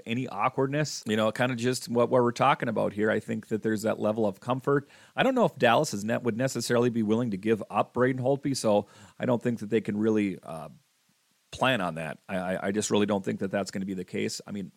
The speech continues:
that would be nice if Braden Holtby could come back, I guess. But then,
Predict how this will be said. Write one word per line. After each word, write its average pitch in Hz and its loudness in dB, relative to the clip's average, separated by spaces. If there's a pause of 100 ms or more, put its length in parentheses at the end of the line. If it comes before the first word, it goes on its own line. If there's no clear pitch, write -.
that 113 -2
would 131 0
be 113 0
nice 123 0
if 117 -4
Braden 107 2
Holtby 110 -4
could 107 -6
come 113 -6
back, 117 0
I 104 -4
guess. 117 -2 (1040)
But 120 0
then, 127 4